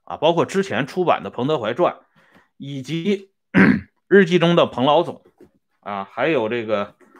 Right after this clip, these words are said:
王亚志他们编的一，呃，这好几本书啊，《一个真正的人》啊，以及这个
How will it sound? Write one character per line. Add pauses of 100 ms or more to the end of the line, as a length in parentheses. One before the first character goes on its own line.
(140)
王
亚
志
他
们
编
的 (580)
一， (120)
呃， (3500)
这
好
几
本
书
啊， (420)
《一
个
真
正
的
人》 (400)
啊， (120)
以
及
这
个